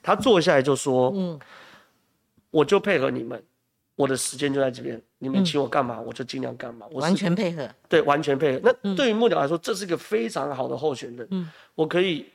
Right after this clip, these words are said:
Speaker 1: 依照我认为好的 idea 去打造你。
Speaker 2: 嗯。
Speaker 1: 那我也认为陈时中这个是对的，
Speaker 2: 哦。
Speaker 1: 刚开始确实是对的。
Speaker 2: 嗯。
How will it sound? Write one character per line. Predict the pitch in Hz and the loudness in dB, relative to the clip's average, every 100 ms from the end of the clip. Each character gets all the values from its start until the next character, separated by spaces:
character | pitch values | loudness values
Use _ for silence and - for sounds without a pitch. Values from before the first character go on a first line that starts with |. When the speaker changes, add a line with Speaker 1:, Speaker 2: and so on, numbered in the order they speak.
| _ | _
Speaker 1:
依 | 196 | -8
照 | 180 190 | 2 4
我 | 143 135 123 | 4 2 2
认 | 170 143 | 2 2
为 | 127 123 | -2 -4
好 | - - 127 | -10 -4 -2
的 | 127 | -2
idea | 135 117 151 | -4 -4 -4
去 | 135 | -4
打 | - 147 135 | -6 -8 -4
造 | 147 120 | -4 -4
你。 | 117 - _ _ | -8 -14 _ _
Speaker 2:
嗯。 | 160 156 147 - _ | -8 -8 -12 -20 _
Speaker 1:
那 | 220 220 _ _ | 0 0 _ _
我 | 196 277 | 2 4
也 | 214 | 6
认 | 226 | 6
为 | 170 | 4
陈 | 147 | 4
时 | 147 | 2
中 | 147 | 2
这 | 151 | 0
个 | |
是 | 131 | -6
对 | 127 143 | -6 -8
的， | 131 - _ _ _ _ | -8 -16 _ _ _ _
Speaker 2:
哦。 | 139 | -2
Speaker 1:
刚 | 151 | 0
开 | 156 156 | 2 -2
始 | - | -2
确 | - 127 | -8 -8
实 | |
是 | 160 - | -10 -16
对 | - 131 | -10 -12
的。 | 120 | -8
Speaker 2:
嗯。 | 180 170 | -4 -4